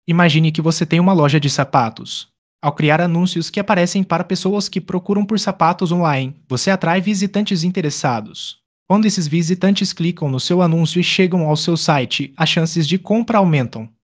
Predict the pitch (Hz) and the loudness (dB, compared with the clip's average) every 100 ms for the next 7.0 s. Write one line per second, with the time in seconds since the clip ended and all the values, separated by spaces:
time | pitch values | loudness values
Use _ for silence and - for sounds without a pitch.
0 | - 113 127 156 180 196 190 - 135 - | -4 -2 0 2 0 -2 -4 -4 -4 -2
1 | 202 208 196 185 190 190 208 170 160 156 | 0 0 0 0 0 0 0 0 0 -2
2 | 131 _ 135 135 156 196 208 208 190 175 | -8 _ -4 -4 0 0 2 0 0 0
3 | 180 180 208 196 160 165 165 - 143 208 | -2 0 0 0 0 0 0 -4 -4 -2
4 | 180 190 196 - 185 139 202 185 170 196 | 0 0 0 -2 0 2 4 2 2 0
5 | 196 180 165 185 170 156 175 185 151 151 | 0 2 2 2 0 0 0 0 0 0
6 | 147 180 190 170 - 151 113 - - - | -2 -2 -2 -2 0 -2 -2 -6 -10 -10